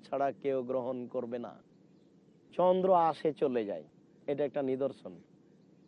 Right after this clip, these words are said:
সূর্য আসে চলে যায়, এটা একটা নিদর্শন। ঘাস গজালো, বড় হলো, পেকে নষ্ট হয়ে গেল, এটা একটা নিদর্শন। একটা ডিম একটা মুরগি নিয়ে বসে থাকলো, আঠারো দিন পরে বাচ্চা হয়ে গেল,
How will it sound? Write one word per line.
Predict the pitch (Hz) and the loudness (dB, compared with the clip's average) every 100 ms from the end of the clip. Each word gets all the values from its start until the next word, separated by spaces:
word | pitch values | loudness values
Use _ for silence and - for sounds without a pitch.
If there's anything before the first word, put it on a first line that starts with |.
| - - | -8 0
সূর্য | 180 156 | 2 4
আসে | 180 165 151 170 | 4 4 2 -2
চলে | 147 147 143 | 0 0 2
যায়, | 120 80 - _ _ _ _ _ - | 0 -4 -10 _ _ _ _ _ -4
এটা | 190 | -4
একটা | 202 165 | -4 -2
নিদর্শন। | 143 143 139 - 101 87 - _ _ _ _ _ _ - 98 | 0 0 -2 -4 -14 -16 -20 _ _ _ _ _ _ -16 -10
ঘাস | - 165 165 | 0 2 2
গজালো, | 160 156 165 170 170 170 185 _ - 135 | 2 2 4 4 4 2 0 _ -12 4
বড় | 156 165 | 6 6
হলো, | 160 160 156 139 | 6 2 -2 0
পেকে | 156 151 151 | 2 2 0
নষ্ট | 147 - 147 | -4 -4 -2
হয়ে | 139 139 127 | 0 2 0
গেল, | 120 95 - _ _ _ _ | -4 -8 -16 _ _ _ _
এটা | 160 156 | 0 2
একটা | 151 160 | 2 2
নিদর্শন। | 147 151 147 - 117 95 - _ _ _ _ _ _ - | 2 2 2 0 -6 -6 -14 _ _ _ _ _ _ -4
একটা | 143 165 180 | -2 2 4
ডিম | 165 185 190 180 170 - - | 6 6 6 2 -8 -14 -10
একটা | 143 180 | 0 2
মুরগি | 170 175 165 180 | 4 2 2 2
নিয়ে | 175 | 2
বসে | 165 165 156 | 4 2 2
থাকলো, | 165 160 160 160 | -2 -4 -2 -2
আঠারো | 156 156 165 | -2 -2 -2
দিন | 156 160 | -2 -4
পরে | 156 151 | -4 -2
বাচ্চা | 147 143 - 151 | -2 -2 -2 0
হয়ে | 147 127 | 0 -2
গেল, | 107 | -4